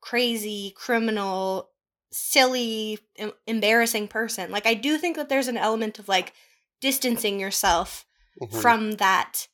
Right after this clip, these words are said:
Speaker 1: that image. And, and I
Speaker 2: Mm-hmm.
Speaker 1: think that the series, like, kind of walks that line of, like, at times they're kind of portraying the situation in a way that's, like, nuanced and interesting. And at times, I would say, like, when they, like, just show his music videos,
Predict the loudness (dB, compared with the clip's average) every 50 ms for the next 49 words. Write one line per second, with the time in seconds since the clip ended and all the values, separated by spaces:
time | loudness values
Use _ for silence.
0 | _ _ _ _ _ _ _ _ 2 4 4 2 0 -2 -2 -2 -2 -2 -4 -6
1 | -8 -8 -8 -8 -8 -6 -2 0 2 2 2 2 -2 -4 -2 0 2 4 4 4
2 | 4 4 2 4 6 4 4 4 2 0 -2 -2 -2 -4 -4 -2 0 2 4 4
3 | 4 4 2 0 0 0 -2 0 -2 -2 -2 0 2 2 2 0 -2 -2 0 0
4 | 2 2 2 2 4 4 4 4 2 0 0 0 0 0 0 -2 -6 -12 _ -20
5 | -20 _ _ _ _ _ _ _ _ 0 0 0 0 0 0 2 2 4 4 4
6 | 4 4 2 2 0 -4 -6 _ _ _ -2 0 0 0 2 2 0 0 0 -2
7 | -2 -2 -2 -2 -2 0 0 0 2 2 2 2 0 0 -2 -2 -4 -4 -2 -2
8 | 0 0 -2 -2 -4 -4 -2 -2 0 -2 -2 -2 0 0 0 0 0 -2 -4 -4
9 | -4 -4 -4 -4 -6 -6 -6 -4 -2 -2 -2 -4 -4 -6 -6 -6 -4 -6 -6 -8
10 | -8 -8 -4 -2 0 0 0 -2 -4 -10 -18 -20 -20 -8 -2 2 4 4 4 4
11 | 4 4 4 4 4 4 4 4 2 2 2 0 0 2 2 2 2 2 0 2
12 | 2 2 4 4 4 6 4 4 4 0 -2 -2 0 2 2 2 2 2 0 -2
13 | -4 -4 -4 -4 -6 -6 -6 -6 -6 -4 -2 -2 -2 -2 -2 -4 -6